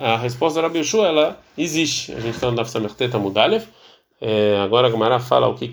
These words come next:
o, o que ia responder o Rabi Eliezer. O Rabi Eliezer, ele acha que isso aqui não é muito mais, porque Shvu de Mitzvah Diflei, que,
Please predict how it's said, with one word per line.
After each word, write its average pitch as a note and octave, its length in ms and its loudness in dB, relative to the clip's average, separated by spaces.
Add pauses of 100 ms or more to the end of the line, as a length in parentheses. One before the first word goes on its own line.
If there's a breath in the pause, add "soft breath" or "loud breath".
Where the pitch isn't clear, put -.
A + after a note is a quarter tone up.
(120)
o, - 280 -10
o C2+ 200 -16
que - 160 -10
ia A#2+ 140 4
responder A2+ 340 0
o A2 60 6
Rabi G2 160 0
Eliezer. D3 360 2
O A2+ 80 0
Rabi G#2 200 2
Eliezer, E3+ 360 2
ele C3+ 140 0
acha G3 300 0
que C#3+ 180 -4
isso C#3+ 160 -4
aqui E3 160 -4
não E3 80 0
é D3 60 2
muito B2+ 260 -2
mais, D3 240 2
porque A2+ 320 -4
Shvu B2 280 -2
de F3+ 100 0
Mitzvah F#3 400 0
Diflei, B2 500 -2 (460 loud breath)
que, F3 480 0